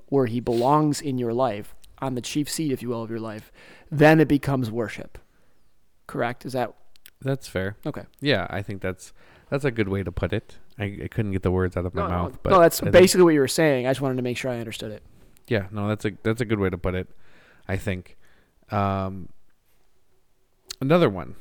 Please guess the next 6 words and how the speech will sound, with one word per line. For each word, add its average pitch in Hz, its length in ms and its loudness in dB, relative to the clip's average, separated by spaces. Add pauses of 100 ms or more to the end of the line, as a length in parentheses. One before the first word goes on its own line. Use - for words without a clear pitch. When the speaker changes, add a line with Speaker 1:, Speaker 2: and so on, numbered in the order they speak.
Speaker 2:
So 104 260 -8
Deuteronomy 107 640 -6
six - 840 -14 (160)
thirteen 107 560 -8
to 92 640 -10
fifteen - 640 -14